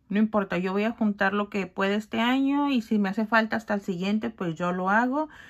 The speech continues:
Hice esto. A mí, yo soy una persona muy visual, así que hice esto. Se me hace muy bonito que dice,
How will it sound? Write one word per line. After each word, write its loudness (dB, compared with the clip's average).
Hice 2
esto. -2
A 2
mí, 2
yo 2
soy 0
una 2
persona -2
muy 4
visual, 2
así -2
que -4
hice -2
esto. -4
Se -4
me -2
hace -2
muy 4
bonito 2
que -2
dice, 0